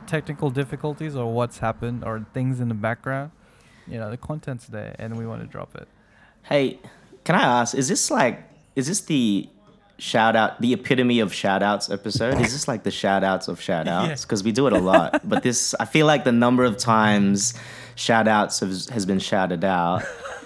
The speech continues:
Speaker 2: this is a world
Speaker 1: <laughs>
Speaker 2: record.
Speaker 1: Shout outs.
Speaker 2: Do you, can I, can I put this out into the fans? And if anyone's really paying attention at this very moment, if you're listening right now, right at this very moment, you could be in your car,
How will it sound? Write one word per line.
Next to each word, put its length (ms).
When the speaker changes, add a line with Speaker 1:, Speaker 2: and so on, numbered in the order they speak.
Speaker 2:
this 100
is 120
a 80
world 280
Speaker 1:
<laughs> 100
Speaker 2:
record. 220
Speaker 1:
Shout 140
outs. 500
Speaker 2:
Do 140
you, 300
can 180
I, 140
can 200
I 80
put 220
this 200
out 280
into 240
the 120
fans? 420
And 100
if 100
anyone's 320
really 220
paying 220
attention 440
at 140
this 260
very 260
moment, 420
if 140
you're 100
listening 520
right 400
now, 520
right 380
at 120
this 140
very 240
moment, 420
you 60
could 160
be 100
in 100
your 80
car, 440